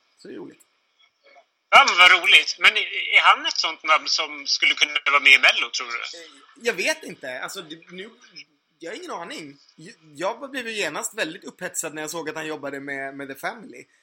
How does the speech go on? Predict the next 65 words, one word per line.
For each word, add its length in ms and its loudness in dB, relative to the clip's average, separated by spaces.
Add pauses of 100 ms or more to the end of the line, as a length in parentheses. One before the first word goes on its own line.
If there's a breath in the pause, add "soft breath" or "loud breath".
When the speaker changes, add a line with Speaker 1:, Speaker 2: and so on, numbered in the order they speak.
(120)
Speaker 1:
Men 120 -12
det 60 -4
är 40 -10
bara 120 -2
för 80 -6
att 80 -10
jag 200 -2
liksom 420 -10
tror 320 -10
att 160 -10 (500)
Melodifestivalen 680 -10
är 40 -10
det 100 -8
enda 140 -10
som 140 -16
finns 500 -14
och 80 -18
så 60 -10
att 80 -14
vissa 220 -10
människor 280 -12
bara 320 -6
skriver 280 -12
dit. 320 -20 (220)
<laughs> 260 -20
Så 200 -4
att 200 0 (380 soft breath)
jag 120 -4
är 20 -4
inte... 140 -12
Jag 120 2
är 140 2
inte 160 2
ri-, 120 2 (320)
Speaker 2:
<laughs> 340 -10
Speaker 1:
jag, 240 -2
jag 180 2
är, 120 -4
jag 200 -2
är 60 -2
liksom 280 -8
snäppet 460 -2
ifrån 440 -4
och 140 -16 (120)
tittar 300 -10
på 120 -12
alla 200 -6
låtar 220 -8
som 140 -14
släpps, 320 -10
om 60 -12
de 140 -12
är 140 -12
exakt 360 -12
tre 140 -8
minuter 280 -14
långa, 300 -10
och 100 -16
funderar 300 -14
på 100 -14
om 80 -12
den 140 -14
har 60 -12
varit 140 -18
inskickad. 600 -16